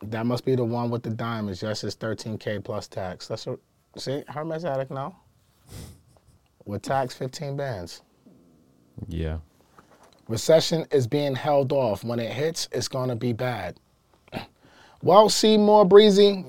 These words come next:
Speaker 1: or Seymour Beezy, you guys have been saying this recession is gonna hit hard and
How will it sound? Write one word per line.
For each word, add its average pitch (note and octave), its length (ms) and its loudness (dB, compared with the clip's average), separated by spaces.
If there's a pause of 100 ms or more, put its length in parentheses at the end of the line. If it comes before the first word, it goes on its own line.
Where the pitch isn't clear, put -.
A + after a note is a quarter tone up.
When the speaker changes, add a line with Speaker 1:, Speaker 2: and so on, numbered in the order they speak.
(120)
Speaker 1:
or D#3+ 260 6 (120)
Seymour G3 500 6
Beezy, F#3 560 4 (760)
you B2+ 200 2
guys E3 240 8
have D#3+ 80 6
been D3+ 100 2
saying E3+ 360 2
this E3+ 200 2
recession D#3+ 440 2
is D3+ 100 0
gonna D3+ 320 -2
hit D#3 180 0
hard D3+ 400 -2
and C#3 180 0